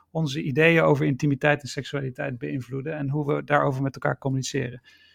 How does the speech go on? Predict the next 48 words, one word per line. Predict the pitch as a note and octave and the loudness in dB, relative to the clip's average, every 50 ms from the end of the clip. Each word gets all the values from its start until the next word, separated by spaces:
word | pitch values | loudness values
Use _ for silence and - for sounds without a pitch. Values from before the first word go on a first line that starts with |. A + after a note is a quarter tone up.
| _ _ _ _ | _ _ _ _
Dus | - E3 D#3+ - | -6 -4 -2 2
het | - F#3+ F3 | 2 2 4
was | G3 G#3 G3 - | 4 2 2 4
vooral, | - A3 A3 A3+ A3 G#3 G3 | 8 12 12 12 12 12 12
eh, | F#3+ F#3 F3+ | 12 10 8
volgens, | - - F#3+ F3+ - F#3+ F#3 - - | 6 4 2 4 4 4 2 2 0
eh, | F#3 F3 E3+ D#3 | 2 2 2 4
de | E3 | 4
maker | E3+ F3+ F#3+ F3+ - E3 | 6 6 6 6 4 2
zelf, | C#3+ F3+ G3 G3+ G3 | 4 6 6 6 6
Evelien | - F3 D#3 D3 D#3+ D#3 D#3+ D#3 | 4 0 2 2 2 2 2 4
de | D3 D3+ | 4 4
Boer, | C#3 D3 G3 G3 F#3+ F3+ | 6 8 8 10 10 10
ook, | E3+ D3+ - | 8 4 0
eh, | - F3+ - | -4 -2 2
echt | G3 G3 - - | 2 2 2 2
een | F3 E3 | -2 -4
experiment, | D#3+ - - - D3 C3+ C#3+ C#3+ D3 F3+ A3 B3 A#3 - | -4 -4 -4 -4 -2 0 0 2 4 6 6 4 4 2
omdat | E3 D#3 D#3+ D3+ - | 0 2 2 2 2
er | D#3+ D3 | 0 2
zoveel | C3+ D#3 E3+ E3+ C#3 D#3 D3+ C#3+ | 4 4 4 4 4 2 2 2
verschillende | C3+ - - - D3+ D3 C#3 C#3+ | 0 -2 -6 -4 -4 -2 -2 0
media | D3 D#3 E3 F3+ F3 E3+ E3 E3 D#3 - - - - _ _ _ - | 2 2 2 4 6 6 6 6 4 2 -4 -20 -20 _ _ _ 0
door | - E3 | 2 2
elkaar | E3+ D#3 - E3+ D#3+ D3+ | 2 2 2 2 2 2
heen | D3+ D#3+ E3 D#3+ | 2 2 2 2
liepen | D3+ D#3 D#3+ - - E3+ E3 | 2 0 -2 0 -2 -2 -2
en | D#3+ D#3+ D#3 D#3 | 0 0 0 2
ook, | D3+ D3+ D3 C#3+ _ - - | 2 0 0 -2 _ -6 -4
eh, | D3 C#3+ C#3+ C#3 - - _ _ _ _ | -2 -2 -2 -4 -8 -12 _ _ _ _
de | _ - - | _ -10 0
pogingen | - D#3+ D#3+ - - D#3 D3 | 2 2 4 4 2 -2 -2
werden | C#3+ D3 C#3+ C3 | -2 -2 -2 -2
gedaan | - C#3+ D3 C#3+ | 0 2 2 2
om | C#3 C3+ | 2 2
het | C#3 - | 0 2
publiek | - D3 C3+ C3+ E3 C#3+ | 0 0 2 2 0 0
daarbij | - D3+ C#3 C#3+ D3 | 0 0 2 2 0
te | C3+ - | 0 -2
betrekken, | C3 C3 - - E3 E3+ E3+ - D3+ C3+ C3+ C3+ | -8 -6 -2 2 2 4 4 4 0 0 0 -2
doordat | C3 D3 D3 D3+ C#3+ | -2 -2 0 0 0
we | C3+ C#3+ | -2 -2
zelf | C3+ C3 D#3+ D#3+ C#3+ | 0 2 2 2 4
werden | C3+ D3 C3+ C#3+ - | 2 0 0 0 0
aangesproken | D3+ D#3 D3+ - - - D3 D3+ C#3+ - D3 D3 | 0 0 0 -2 -2 0 0 0 0 0 -2 -4
af | C#3 B2 | -2 -2
en | C#3+ C3+ | -4 -6
toe | - - C#3+ C#3+ B2+ - | -4 -4 -6 -6 -6 -10